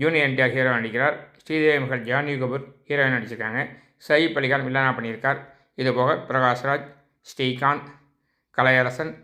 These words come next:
நரேன் என்று தமிழ் நடிகர்களும் நிறைய பேர் நடிச்சிருக்காங்க.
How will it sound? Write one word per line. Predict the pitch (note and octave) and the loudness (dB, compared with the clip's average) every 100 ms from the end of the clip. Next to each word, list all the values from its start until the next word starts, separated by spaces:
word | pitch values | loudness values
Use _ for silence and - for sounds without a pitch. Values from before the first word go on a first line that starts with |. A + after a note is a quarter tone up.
| C3+ | -2
நரேன் | C3+ C#3+ C3 | 0 0 -2
என்று | D3 D#3 | -4 -4
தமிழ் | D3 C#3+ | -2 0
நடிகர்களும் | C#3 D#3 A#3 - _ - | -2 -2 -6 -12 _ -2
நிறைய | C#3 C3+ | 0 2
பேர் | C3 | 0
நடிச்சிருக்காங்க. | A#2+ A2+ A2 G#2 | -2 -6 -6 -8